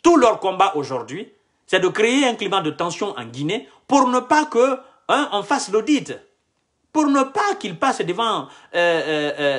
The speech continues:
euh, la justice. C'est tout leur combat. C'est pas un problème de libération d'Alpha Condé. On a déjà compris et le colonel a compris. Vous savez, le colonel a parlé d'une façon hier. Moi, je me suis dit, mais ce colonel-là, il sort d'où ? De la planète Jupiter ou de la planète Nocturne ?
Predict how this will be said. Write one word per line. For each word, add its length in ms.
euh, 280
la 120
justice. 640
C'est 260
tout 120
leur 240
combat. 440
C'est 220
pas 140
un 60
problème 360
de 80
libération 480
d'Alpha 300
Condé. 400
On 100
a 100
déjà 280
compris 420
et 60
le 100
colonel 340
a 100
compris. 420
Vous 60
savez, 260
le 80
colonel 480
a 80
parlé 300
d'une 180
façon 260
hier. 480
Moi, 100
je 120
me 40
suis 120
dit, 100
mais 140
ce 100
colonel-là, 560
il 60
sort 240
d'où ? 200
De 100
la 120
planète 400
Jupiter 800
ou 80
de 80
la 140
planète 400
Nocturne ? 680